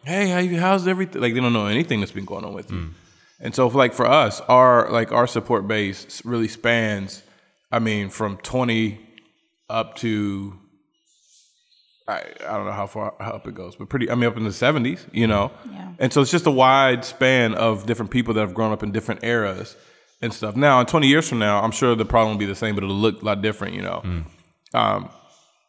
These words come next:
Speaker 1: but twenty, thirty years from now, no one's gonna be like, "Oh, you didn't send me a paper newsletter. I don't know." Like, you know what I mean? It's just a changing times. And I think it's something you gotta be in touch with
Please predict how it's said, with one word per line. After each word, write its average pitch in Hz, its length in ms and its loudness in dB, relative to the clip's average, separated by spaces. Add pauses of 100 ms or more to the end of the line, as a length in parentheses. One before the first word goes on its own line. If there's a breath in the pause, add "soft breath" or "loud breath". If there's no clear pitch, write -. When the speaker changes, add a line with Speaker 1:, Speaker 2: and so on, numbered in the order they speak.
(300)
Speaker 1:
but 113 180 0
twenty, 127 200 4
thirty 113 180 4
years 104 200 4
from 110 100 -4
now, 95 160 0
no 101 140 -2
one's 98 220 -2
gonna 95 160 -6
be 92 120 -4
like, 90 240 -4
"Oh, 120 60 0
you 113 160 0
didn't 120 180 -4
send 113 200 -4
me 110 60 0
a 110 60 -2
paper 110 300 -4
newsletter. 107 520 -4
I 98 120 -10
don't 123 200 -2
know." 101 160 -8
Like, 110 180 0
you 120 80 0
know 117 80 0
what 117 60 2
I 113 40 0
mean? 113 200 -2 (340 loud breath)
It's 113 120 -6
just 120 160 -4
a 110 60 -2
changing 95 420 -4
times. 98 380 -8
And 110 100 -4
I - 40 -8
think 117 140 -2
it's 104 80 -6
something 104 200 -8
you 101 80 -4
gotta 101 140 -4
be 98 100 -6
in 98 80 -8
touch - 280 -8
with 104 280 -2